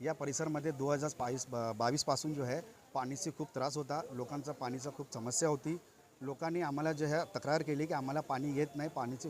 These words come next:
खूप समस्या आहे आम्हाला. तर त्यासाठी आम्ही जो आहे, अ, पत्रव्यवहार आम्ही, अ, ठाणे महानगरपालिकेशी आम्ही पत्रव्यवहार केला दोन हजार बावीसला.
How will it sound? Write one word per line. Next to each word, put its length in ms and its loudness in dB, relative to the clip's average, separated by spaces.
खूप 160 -8
समस्या 320 -4
आहे 60 2
आम्हाला. 300 2
तर 120 -8
त्यासाठी 380 6
आम्ही 220 6
जो 120 4
आहे, 140 4
अ, 280 0
पत्रव्यवहार 680 2
आम्ही, 360 4
अ, 200 4
ठाणे 360 0
महानगरपालिकेशी 680 2
आम्ही 140 0
पत्रव्यवहार 460 4
केला 200 4
दोन 240 4
हजार 140 2
बावीसला. 380 6